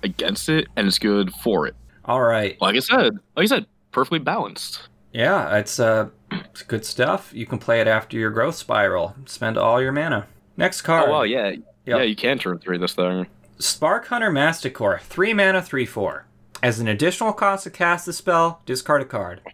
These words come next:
Speaker 2: Protection from Planeswalkers. Pay a mana. Spark Hunter Masticore deals a damage to target Planeswalker. Pay three mana. Spark Hunter Masticore gains indestructible until end of turn.
Speaker 1: I don't know why, other than, like, old flavor and nostalgia, what have you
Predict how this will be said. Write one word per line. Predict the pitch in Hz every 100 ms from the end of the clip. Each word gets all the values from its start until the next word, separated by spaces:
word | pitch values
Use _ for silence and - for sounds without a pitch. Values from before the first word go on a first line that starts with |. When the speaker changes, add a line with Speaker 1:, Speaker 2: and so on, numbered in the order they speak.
| -
Speaker 2:
Protection | 113 160 185 -
from | 175 185
Planeswalkers. | - 160 127 110 92 - - - - - -
Pay | 185
a | 196
mana. | 196 196 101 - -
Spark | - 127 131
Hunter | 151 139 147
Masticore | 165 185 - - 113 107
deals | 110 104
a | 107
damage | 110 120 127
to | 127
target | 131 131 131
Planeswalker. | 165 165 123 92 - - - - -
Pay | - 104
three | - 143
mana. | 170 175 82 - _
Spark | - 87 98
Hunter | 120 120
Masticore | 135 170 170 - 90 80
gains | 90 85
indestructible | 87 113 - 185 190 - 101
until | 90 95 90
end | -
of | -
turn. | - - - - _ - _ _ _
Speaker 1:
I | 135 139 - _ -
don't | 147 208
know | 180 165
why, | 135 104 110 123 127 127 123 110 -
other | 101 113 117 110
than, | 110
like, | 104 92 90 87 -
old | 98 98 95
flavor | - 98 95 95 98 73
and | 82
nostalgia, | 80 - 85 87 90
what | 85 85
have | 85 87
you | 90 90